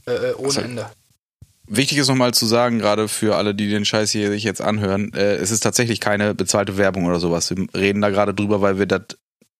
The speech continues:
Speaker 2: selber nutzen wollen, ähm, und dementsprechend, äh, für uns einfach nur im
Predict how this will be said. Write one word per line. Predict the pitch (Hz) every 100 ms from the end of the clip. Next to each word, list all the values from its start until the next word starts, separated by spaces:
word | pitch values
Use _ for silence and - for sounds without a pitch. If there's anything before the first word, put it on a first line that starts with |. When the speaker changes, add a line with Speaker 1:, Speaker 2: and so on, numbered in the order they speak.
| _
Speaker 2:
selber | 113 104 113 120
nutzen | 110 120 - 110
wollen, | 107 120 139 151 165 -
ähm, | 107 110 110 110 -
und | 113 101
dementsprechend, | 110 110 104 - 104 113 107 - - - - - - _ _
äh, | 107 107 104 104 104 101
für | -
uns | 113 117 127
einfach | 110 113 110
nur | 113 107
im | 104